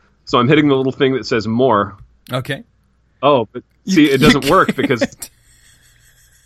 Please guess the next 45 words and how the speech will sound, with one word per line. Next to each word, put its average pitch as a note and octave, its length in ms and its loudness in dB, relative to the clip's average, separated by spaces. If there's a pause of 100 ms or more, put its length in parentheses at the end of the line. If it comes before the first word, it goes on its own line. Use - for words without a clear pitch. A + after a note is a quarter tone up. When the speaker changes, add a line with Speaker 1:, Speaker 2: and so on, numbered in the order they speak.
(760)
Speaker 1:
you D3+ 120 2
know E3 120 4
why E3 160 4
it - 20 0
Speaker 2:
Because - 140 2
Speaker 1:
doesn't - 160 4
work. - 100 2
Speaker 2:
it's - 60 0
a - 40 0
Speaker 1:
Why B2+ 60 2
don't D3+ 100 -2
you C#3+ 60 0
explain - 320 -2
to B2 60 -4
the - 80 -2
Speaker 2:
JPEG F#3+ 60 0
Speaker 1:
listener? F3+ 180 -6
Speaker 2:
that F3+ 120 -6
I F3 100 -4
sent F#3+ 440 -8
you. F#3+ 220 -10
Speaker 1:
<laughs> - 60 -20 (1120)
Exactly. G3+ 880 -4 (220)
Speaker 2:
<laughs> - 220 -14
Now, F3+ 160 0
do F3 120 -8
you F#3+ 140 0
have F#3+ 300 -2 (160)
iTunes G#3 580 -6
where D#3 100 -2
you D#3 160 0
could, C3 300 -4
like, B2+ 260 -4
look C#3+ 220 -6
it D3 100 -4
up, E3+ 360 -6
or? D3 260 -4 (800)
Speaker 1:
No, A#2 320 -2
because A#2+ 200 -6
I'm B2+ 120 4
ninety-three B2 580 0
years G2+ 220 -2
old. E2 260 -4 (840)
I'm G#2+ 100 -4
actually, A2+ 320 -2